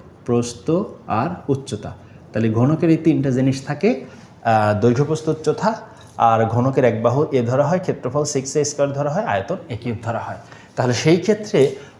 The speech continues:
আমরা এখন যদি ধরি প্রথম ঘনকের এক বাহু এ,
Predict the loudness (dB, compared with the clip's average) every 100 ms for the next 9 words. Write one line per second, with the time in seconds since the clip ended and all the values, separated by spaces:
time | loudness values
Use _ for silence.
0 | 0 2 4 2 2 0 0 0 0 2
1 | 2 0 -2 -2 -2 0 -2 -2 -2 -4
2 | -4 -4 -4 -4 -2 -2